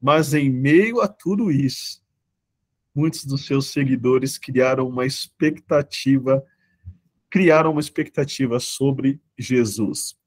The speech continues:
E segundo os seus conceitos, esperavam algo humano de Jesus. Porém, Jesus não age segundo as nossas expectativas.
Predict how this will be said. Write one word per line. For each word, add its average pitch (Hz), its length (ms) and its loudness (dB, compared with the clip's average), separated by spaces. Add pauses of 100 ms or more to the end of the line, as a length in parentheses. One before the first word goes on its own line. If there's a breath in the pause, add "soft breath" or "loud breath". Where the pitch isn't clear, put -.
(240)
E - 80 2
segundo 185 760 6
os - 280 -2
seus 165 300 0
conceitos, 151 840 0 (640)
esperavam 165 800 4
algo 160 300 0
humano 160 520 0
de 131 140 -6
Jesus. 110 680 -10 (640)
Porém, 190 280 6
Jesus 170 440 0
não 170 440 0
age 175 400 2
segundo 156 600 -6
as 139 240 -4
nossas 135 460 -4
expectativas. - 1300 -8